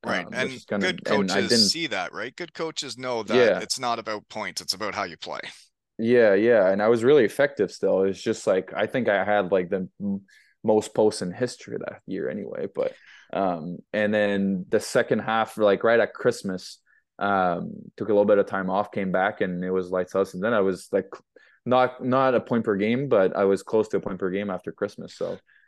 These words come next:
Speaker 1: Well, it
Speaker 2: um,
Speaker 1: does take some adjusting, though. Like, when I got sent down from the H L to the coast and, you know, I thought I was gonna go down there and just have my way with it. And then, like, first four
Speaker 2: Mm-hmm.
Speaker 1: games, I had nothing. And I was like, "Oh, dear." And then all of a sudden, your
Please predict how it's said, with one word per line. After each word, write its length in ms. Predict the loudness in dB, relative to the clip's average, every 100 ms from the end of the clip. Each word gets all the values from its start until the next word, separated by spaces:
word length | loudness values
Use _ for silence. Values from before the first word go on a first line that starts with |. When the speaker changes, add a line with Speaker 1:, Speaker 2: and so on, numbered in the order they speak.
| -10
Speaker 1:
Well, 200 | -4 -4
it 80 | 0
Speaker 2:
um, 0 |
Speaker 1:
does 260 | 0 0
take 220 | 0 -2 -4
some 180 | -6
adjusting, 500 | -8 -6 -6 -6 -8
though. 180 | -14 -16
Like, 220 | -14 -14 -14
when 200 | -12 -6
I 220 | -4 -4 -6 -8
got 180 | -6 -4
sent 180 | -4 -4
down 200 | -6 -6
from 240 | -10 -10
the 100 | -8
H 220 | -6 -4
L 180 | -4 -6
to 60 | -8
the 80 |
coast 460 | -10 -8 -6 -6 -6
and, 200 | -10 -12
you 80 | -10
know, 80 | -8
I 60 |
thought 180 | -6 -4
I 40 | -2
was 100 | -4
gonna 120 | -6
go 80 | -6
down 240 | -4 -4
there 160 | -6 -8
and 80 | -8
just 180 | -6
have 200 | -6 -6
my 140 | -8 -12
way 400 | -10 -10 -10 -12 -18 _
with 260 | -20 -18 -14
it. 140 | -14 -14
And 80 | -14
then, 220 | -14 -14
like, 180 | -16 -16 _
first 300 | -12 -8 -6
four 160 | -4 -2
Speaker 2:
Mm-hmm. 0 |
Speaker 1:
games, 320 | -4 -6 -6
I 140 | -8 -6
had 280 | -8 -10 _ _
nothing. 500 | -12 -8 -8 -10 -18 -20 -20 -20 _
And 100 | -10
I 60 | -4
was 140 | -4
like, 160 | -4 -8 -10
"Oh, 140 | -10
dear." 220 | -10 -14 -16 _
And 160 | -12 -8
then 140 | -8 -6
all 140 | -6
of 60 | -4
a 20 |
sudden, 420 | -4 -4 -8 -12 -18
your 380 | -16 -14 -14